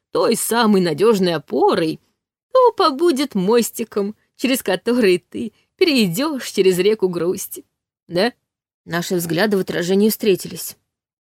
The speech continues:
И Тара поиграла бровями, добавляя едва слышно: «Он, конечно, не мой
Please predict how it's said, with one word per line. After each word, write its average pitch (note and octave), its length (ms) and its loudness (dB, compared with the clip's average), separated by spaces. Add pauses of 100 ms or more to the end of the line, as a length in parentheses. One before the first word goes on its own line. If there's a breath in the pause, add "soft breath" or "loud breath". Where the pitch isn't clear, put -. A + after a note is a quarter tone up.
И D#3+ 220 -4
Тара F#3+ 540 -2 (280)
поиграла G3+ 540 2
бровями, F#3 600 0
добавляя F3 540 0
едва F#3+ 320 0
слышно: F#3 520 -2 (920)
«Он, C#4+ 240 4
конечно, D#3+ 720 -6
не F3 200 -6
мой D4+ 460 0